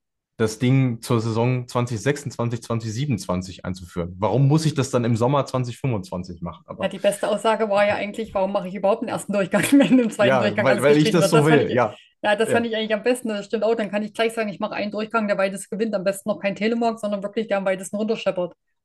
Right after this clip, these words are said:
Speaker 1: Ja. Am, am
Speaker 2: Am besten
Speaker 1: besten
Speaker 2: noch
Speaker 1: noch
Speaker 2: mit
Speaker 1: mit
Speaker 2: Lugenwahl,
Speaker 1: Vollstart
Speaker 2: hier
Speaker 1: von
Speaker 2: best-,
Speaker 1: ganz
Speaker 2: hier
Speaker 1: oben.
Speaker 2: Standing, was wir öfters mal gemacht haben.
Speaker 1: Longest Jump Standing. Voll-,
Speaker 2: Ja,
Speaker 1: Vollstart
Speaker 2: genau.
Speaker 1: von ganz oben und gib ihm, ja. Ja.
Speaker 2: Ja. Gut,
Speaker 1: Na
Speaker 2: jetzt sind wir
Speaker 1: gut.
Speaker 2: ein bisschen abgeschweift. Also wir gucken mal, was wirklich dann am Anfang der Saison ist. Es wird spannend bleiben und ich hoffe, dass das Skispringen trotzdem noch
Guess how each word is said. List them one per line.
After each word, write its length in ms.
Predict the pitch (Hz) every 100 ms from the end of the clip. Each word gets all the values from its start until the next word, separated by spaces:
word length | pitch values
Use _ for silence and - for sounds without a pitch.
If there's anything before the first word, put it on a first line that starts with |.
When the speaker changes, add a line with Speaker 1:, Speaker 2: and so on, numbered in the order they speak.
| -
Speaker 1:
Ja. 140 | 110
Am, 160 | 92 - _ _
am 100 | 117
Speaker 2:
Am 60 | 110
besten 140 | 123
Speaker 1:
besten 200 | 127 214
Speaker 2:
noch 80 | 202
Speaker 1:
noch 60 | -
Speaker 2:
mit 0 |
Speaker 1:
mit 80 | 247
Speaker 2:
Lugenwahl, 120 | 240 -
Speaker 1:
Vollstart 260 | 285 -
Speaker 2:
hier 80 | 202
Speaker 1:
von 100 | -
Speaker 2:
best-, 100 | 214
Speaker 1:
ganz 140 | 120 -
Speaker 2:
hier 280 | - 202
Speaker 1:
oben. 100 | 202
Speaker 2:
Standing, 420 | 196 214 220 214 190
was 100 | 180
wir 140 | 196
öfters 320 | 190 - 185
mal 120 | 185
gemacht 300 | 180 185 -
haben. 140 | 180 185
Speaker 1:
Longest 300 | 123 120 120
Jump 180 | 113 110
Standing. 280 | 110 98
Voll-, 140 | 92 107
Speaker 2:
Ja, 60 |
Speaker 1:
Vollstart 300 | - 123 123
Speaker 2:
genau. 100 | 113
Speaker 1:
von 120 | 117 110
ganz 180 | 107 -
oben 240 | 127 131
und 140 | 113
gib 160 | 110 95
ihm, 180 | 92 90
ja. 240 | 92 - - _
Ja. 180 | 90 82 - _ _ - - -
Speaker 2:
Ja. 140 | - - _ - _ -
Gut, 120 | 240
Speaker 1:
Na 60 |
Speaker 2:
jetzt 100 | 160
sind 0 |
wir 60 | 233
Speaker 1:
gut. 20 |
Speaker 2:
ein 60 | 220
bisschen 160 | 214
abgeschweift. 560 | 214 - 247 220 214 214
Also 260 | 202 208 220
wir 100 | 262
gucken 220 | 285 294
mal, 160 | 254 226
was 200 | 226 240
wirklich 320 | 240 247 220
dann 180 | 220 202
am 160 | 196
Anfang 360 | 208 214 214 214
der 80 | 185
Saison 260 | 180 208
ist. 160 | 208 -
Es 200 | 185 -
wird 200 | 196 - _
spannend 480 | - - 196 233 233
bleiben 380 | - 202 196 202
und 140 | 185
ich 160 | 185 -
hoffe, 180 | 185 185
dass 220 | 180 -
das 140 | 180
Skispringen 500 | - 185 160 - 170
trotzdem 320 | 170 170 180
noch 280 | 165 165 -